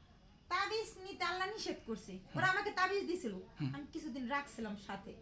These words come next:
Speaker 2: হুম।
Speaker 1: তারপরে আমি এটা ফেলে দিছি, নষ্ট
Speaker 2: হুম।
Speaker 1: করে ফেলেছি, মোট কথা।
Speaker 2: হুম।
Speaker 1: ওর স্বামী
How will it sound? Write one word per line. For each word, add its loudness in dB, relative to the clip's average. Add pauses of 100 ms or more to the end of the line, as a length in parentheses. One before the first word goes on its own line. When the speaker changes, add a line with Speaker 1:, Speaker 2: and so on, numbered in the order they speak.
Speaker 2:
হুম। -2 (1040)
Speaker 1:
তারপরে 2
আমি 2
এটা -4 (100)
ফেলে 0
দিছি, -10 (220)
নষ্ট -2
Speaker 2:
হুম। -6
Speaker 1:
করে -6
ফেলেছি, -10
মোট -10
কথা। -10 (260)
Speaker 2:
হুম। -4 (840)
Speaker 1:
ওর 0
স্বামী 0